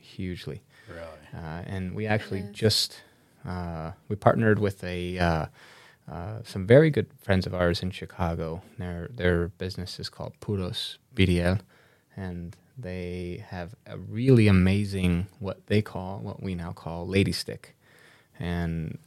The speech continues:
Speaker 1: uh, you know, some people may disagree or agree, but that's just, you know, it's a Lady Stick is what, uh, it's known for, at least in Chicago. And it's a, uh, you know, it's a flavored cigar that is somewhat smaller,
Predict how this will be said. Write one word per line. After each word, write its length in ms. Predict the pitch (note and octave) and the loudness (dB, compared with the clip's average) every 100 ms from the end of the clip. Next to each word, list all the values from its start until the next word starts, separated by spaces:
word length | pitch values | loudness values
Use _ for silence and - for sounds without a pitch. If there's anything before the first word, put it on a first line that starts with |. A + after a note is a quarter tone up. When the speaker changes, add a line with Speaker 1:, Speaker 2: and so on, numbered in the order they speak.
| - | -8
Speaker 1:
uh, 400 | E2 D2 - - - | -6 -6 -8 -12 -8
you 80 | B2 | 0
know, 140 | G#2 - - | 0 0 -6
some 180 | - G2+ | -10 -8
people 260 | E2+ E2 D#2+ | -6 -4 -4
may 100 | D#2 | -4
disagree 540 | E2 - - D2 D2+ D#2+ | -6 -8 -8 -8 -6 -8
or 60 | |
agree, 160 | F2+ - | -10 -10
but 180 | E2+ - | -10 -12
that's 200 | - - | -12 -10
just, 240 | - - F#2+ | -10 -8 -8
you 60 | |
know, 80 | E2 | -6
it's 120 | G2 | -6
a 40 | G#2+ | -4
Lady 200 | G#2+ G#2 | -2 -2
Stick 320 | - G2 F2+ | 2 2 2
is 180 | F2+ - | -4 -6
what, 120 | E2+ - | -10 -8
uh, 40 | F2+ E2 | -8 -8
it's 160 | - - | -10 -8
known 180 | F2 F2+ | -8 -6
for, 280 | - E2+ - | -6 -6 -6
at 120 | F#2+ | -6
least 240 | F#2 F2+ | -6 -6
in 60 | F#2 | -8
Chicago. 560 | F#2 - D#2+ D2+ D2+ - - - - - _ | -8 -10 -8 -8 -8 -10 -20 -20 -20 -20 _
And 320 | - F2 E2 | -8 -6 -6
it's 260 | F2 E2+ - | -6 -8 -6
a, 400 | F2 D#2+ D#2+ E2 | -4 -4 -6 -8
uh, 460 | E2 E2 - - - - _ _ _ - | -10 -10 -10 -12 -14 -16 _ _ _ -2
you 60 | G#2 | 0
know, 20 | |
it's 100 | F#2 | 2
a 40 | |
flavored 440 | G#2 A2+ G#2+ G#2 G2 | 2 6 6 6 2
cigar 720 | - G2+ F#2+ G2 F#2+ F#2 F#2+ - _ - | 2 4 6 8 8 6 2 -8 _ -10
that 240 | F2+ F#2 | -2 0
is 260 | F#2+ F#2+ F#2 | 0 -2 -6
somewhat 460 | - - G2+ G2 - | -10 -10 -8 -8 -8
smaller, 680 | - F#2+ F#2+ F#2+ F#2 F#2 | -8 -6 -2 2 4 2